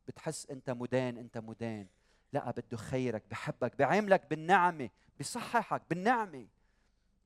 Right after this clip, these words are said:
بيدعمك، بيشجعك، بيوقف حدك. لاقي حدا هيك. ما تعيش لوحدك، ما تعيش لوحدك. الإنسان قليل بنفسه،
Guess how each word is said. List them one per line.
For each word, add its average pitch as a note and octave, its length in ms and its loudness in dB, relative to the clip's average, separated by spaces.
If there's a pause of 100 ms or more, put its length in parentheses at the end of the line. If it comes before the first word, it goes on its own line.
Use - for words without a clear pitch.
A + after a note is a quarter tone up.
بيدعمك، E3+ 600 6
بيشجعك، C3+ 800 -4 (280)
بيوقف B2+ 300 -10
حدك. G2+ 460 -16 (600)
لاقي B2 320 -2
حدا A#2 300 -10
هيك. A#2+ 260 -10
ما D3+ 80 0
تعيش C#3 360 -12
لوحدك، G2+ 500 -10 (360)
ما A2 60 -16
تعيش A2 380 -18
لوحدك. F#2 440 -20 (1120)
الإنسان A#2+ 560 -6
قليل A#2+ 480 -4
بنفسه، G#2 720 -10